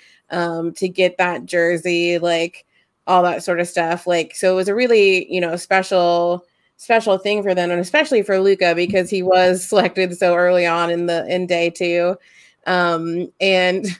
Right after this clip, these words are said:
<laughs> you know, immediately, like, broadcasters and fans are trying to figure out, like, okay, he's gonna need a nickname because no one's putting this, like, no one's saying this full last name. Um, you know,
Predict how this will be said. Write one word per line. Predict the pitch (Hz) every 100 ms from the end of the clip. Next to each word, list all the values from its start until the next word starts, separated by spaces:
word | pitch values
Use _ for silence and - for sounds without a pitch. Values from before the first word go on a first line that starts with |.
| _ _ _ _
<laughs> | _ - - -
you | 220
know, | 214 190 -
immediately, | 220 226 226 220 220 170 196 196 190
like, | 190 175 175
broadcasters | 185 180 180 190 180 185 180 180 175 175
and | 175 170
fans | 170 170 170
are | 175
trying | 180 170
to | 170
figure | - 175 170 175
out, | 175 170 165
like, | 170 170 - _ _ _ _ -
okay, | 202 190 175
he's | 175 247
gonna | 262 262
need | 254 233
a | 220
nickname | 190 180 180 175 175 175
because | 175 180 185 175
no | 175 175
one's | 196 202 190 - _
putting | - 190 170 180
this, | 175 175
like, | 190 170 165 -
no | 180 185
one's | 190 -
saying | 190 185
this | 180 175
full | - - 190 185 180
last | 170 180 -
name. | 175 175 170 170 175 185 - _ _ _ _
Um, | 180 185 180 175 175 151
you | 202 196
know, | 180 170 170 113